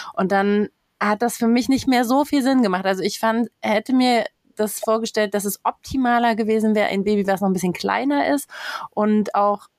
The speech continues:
ja, eher so nicht Hochsommer irgendwie, weil ich halt wirklich, wir haben einfach nur geschwitzt, so. Ja, das war nicht so die optimale Zeit, glaub ich, bei mir.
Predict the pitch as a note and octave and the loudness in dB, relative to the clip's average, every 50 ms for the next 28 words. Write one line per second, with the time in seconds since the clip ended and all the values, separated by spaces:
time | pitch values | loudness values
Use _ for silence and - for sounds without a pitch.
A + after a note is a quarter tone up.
0 | _ _ _ _ _ _ _ - F#3 F3+ F#3 F3+ F3 F3 - - - F#3 F#3+ F#3+ | _ _ _ _ _ _ _ -4 0 0 2 2 0 -2 -2 -2 -2 0 0 2
1 | G3 F#3+ F#3 F#3 F#3 F3+ F3+ F3+ F#3+ - - - _ _ _ _ _ _ - G3 | 2 2 2 2 2 2 0 0 -4 -8 -14 -20 _ _ _ _ _ _ -2 0
2 | G3+ A3 B3 - - - G#3 G3+ F#3 - - - - F#3 E3 D#3+ D#3+ D#3+ D#3+ C#3 | 2 2 0 0 -2 -2 0 0 0 0 -2 -2 0 0 0 0 0 0 0 0
3 | C#3+ - - D3 D3+ E3 D#3+ D3+ D#3+ E3+ E3 E3+ F3 E3+ G3 F#3 E3+ G3 F#3 F3 | 0 0 0 0 0 -2 -2 0 0 0 0 0 0 0 0 0 0 -2 -4 -2
4 | - F#3+ G3 - G3+ F#3 - F3+ F3 - - F3 F3 E3+ - E3 E3+ D#3+ D3+ D3 | -4 -6 -2 -2 -2 0 0 0 -2 0 0 0 0 0 0 -2 0 0 0 0
5 | D3 C3 D3+ D3+ - - - E3 D#3+ - - - - - - D3 C#3+ D3+ E3+ F#3 | 0 0 0 -2 -2 0 0 -2 -2 -2 -8 -12 -12 -8 -4 -2 0 0 0 0
6 | - - - _ _ - F3 D3 D3 D3 C#3+ D#3 E3+ F3+ D#3+ - - G3 - - | -2 -4 -8 _ _ -2 -2 0 0 -2 -2 -2 -4 -4 -6 -6 -6 -6 -2 0
7 | F#3 F#3+ G3+ A3+ A3+ - - A#3 A3 G3+ G#3+ G#3+ - F#3+ F#3+ - - A3 G3+ F#3 | 0 0 2 0 -2 -2 -2 -2 0 2 2 0 0 0 -4 -2 -2 0 2 2
8 | F3+ F3+ F3+ F3+ F3 - F#3 E3+ E3+ - - - B2+ C3+ D3 E3 D#3+ - - E3 | 2 2 0 -2 -2 -2 -2 -2 -2 -2 -4 -6 -6 -4 -4 -6 -10 -6 -6 -4
9 | D#3 D#3 D#3 D#3 D#3+ D#3+ | -4 -2 -2 -2 -4 -4